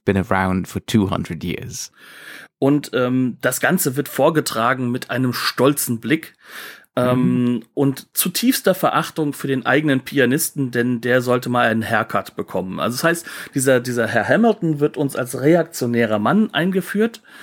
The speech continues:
Speaker 2: Und
Speaker 1: Der spielt auch, der Pianist, der spielt beim ersten Durchlauf gar nichts falsch. Das behauptet der Haven nur, ne? Da läuft, da läuft gar nichts schief. Es ist einfach nur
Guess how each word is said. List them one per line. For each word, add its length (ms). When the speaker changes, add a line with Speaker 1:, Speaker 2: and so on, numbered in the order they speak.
Speaker 2:
Und 340
Speaker 1:
Der 80
spielt 300
auch, 160
der 60
Pianist, 500
der 60
spielt 260
beim 160
ersten 260
Durchlauf 380
gar 120
nichts 200
falsch. 400
Das 160
behauptet 640
der 160
Haven 380
nur, 260
ne? 200
Da 100
läuft, 300
da 60
läuft 260
gar 140
nichts 200
schief. 340
Es 100
ist 140
einfach 340
nur 360